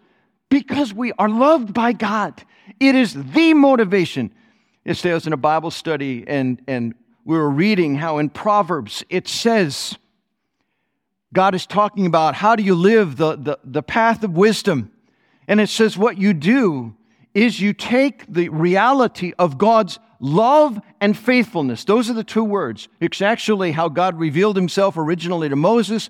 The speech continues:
He said, "I am the, the loving and faithful God." It's, it's in, it's in the book of Psalms over and over. It is the characteristic. God is a God of love and faithfulness. And he says,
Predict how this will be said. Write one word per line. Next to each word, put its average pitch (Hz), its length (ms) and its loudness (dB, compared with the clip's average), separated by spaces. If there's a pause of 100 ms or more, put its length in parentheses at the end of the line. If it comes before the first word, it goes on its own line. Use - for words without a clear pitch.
(240)
He 170 80 -2
said, 190 220 0
"I 156 140 4
am 151 160 0
the, 135 120 -4 (160)
the 151 120 0
loving 240 440 4
and 185 140 0
faithful 240 480 0
God." 202 540 -2 (240)
It's, 180 260 -2
it's 175 220 -4
in, 139 260 0
it's 147 240 -6
in 131 140 -2
the 120 60 -2
book 139 200 -6
of 135 80 -10
Psalms 254 560 0
over 156 260 0
and 156 80 0
over. 247 300 2
It 202 80 0
is 160 100 -4
the 156 80 -6
characteristic. 202 760 -2
God 170 180 0
is 160 140 -4
a - 20 -8
God 143 220 -2
of 123 120 -4
love 226 280 4
and 190 140 0
faithfulness. 233 600 2 (260)
And 208 100 4
he 214 100 4
says, 214 360 0